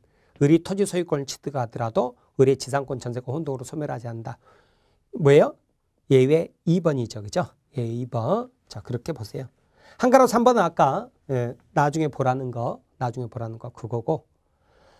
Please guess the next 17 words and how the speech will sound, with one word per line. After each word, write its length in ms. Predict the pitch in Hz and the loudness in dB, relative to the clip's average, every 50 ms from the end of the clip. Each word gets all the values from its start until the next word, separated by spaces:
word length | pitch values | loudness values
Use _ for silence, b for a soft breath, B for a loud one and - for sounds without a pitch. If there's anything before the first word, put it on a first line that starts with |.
| _ - | _ -2
사 200 | - - 226 208 | 4 4 6 8
번, 400 | 190 165 160 190 233 262 254 - _ _ _ | 8 6 6 6 2 -2 -6 -10 _ _ _
성질상 640 | - - 277 269 262 247 - - 226 196 156 131 - | 2 4 4 4 4 0 4 4 4 4 4 0 -2
혼동으로 420 | 190 180 240 226 226 208 196 185 | -2 -2 4 4 4 4 4 0
소멸하지 440 | - - 185 185 180 175 160 - 139 | 0 -2 -2 0 2 0 0 0 -4
않는 220 | 123 120 127 131 | -4 -4 -4 -4
권리, 220 | 127 123 127 165 165 | -4 -2 -4 -4 0
동그라미 380 | 170 190 175 - 185 156 135 | -2 0 2 2 2 2 0
일 60 | 131 | -4
번, 160 | 120 120 117 107 | -6 -8 -10 -8
점유권, 500 | - - 131 147 151 - - 120 110 - | -6 -4 -4 -4 -2 -4 -6 -6 -4 -6
동그라미 340 | 147 131 135 131 123 120 | -6 -6 -4 -6 -6 -6
이 60 | 120 120 | -8 -8
번, 240 | 135 143 147 147 - _ | -8 -8 -8 -10 -14 _
광호권 640 | - 131 127 131 131 131 - _ - 156 156 165 - _ _ | -2 0 0 0 -4 -8 -6 _ -2 -2 -2 -2 -12 _ _
나오죠. 380 | - 123 117 123 127 120 123 | -6 -4 -4 -4 -6 -8 -10
그죠? 320 | 113 110 - 214 254 277 | -10 0 2 2 2 2